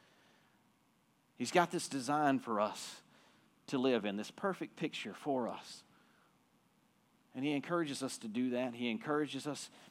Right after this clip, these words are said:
through conviction, through his truth. But this is the other thing about his truth. The truth about God is that he is love,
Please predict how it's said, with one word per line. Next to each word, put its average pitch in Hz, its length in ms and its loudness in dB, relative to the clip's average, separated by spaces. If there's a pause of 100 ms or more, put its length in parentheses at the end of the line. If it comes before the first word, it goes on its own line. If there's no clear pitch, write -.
(120)
through 135 140 0
conviction, 151 800 0 (100)
through 156 140 2
his 135 220 -2
truth. 170 500 0 (1600)
But - 80 -16
this 156 180 -2
is 151 120 -2
the 135 140 4
other 131 160 4
thing 104 280 -4
about 107 300 0
his 110 220 -6
truth. 98 280 -6 (1800)
The 110 80 -10
truth 190 340 -2
about 135 300 0
God 127 320 0
is 107 120 -8
that 117 140 -2
he 104 140 -2
is 107 180 -4
love, 98 340 0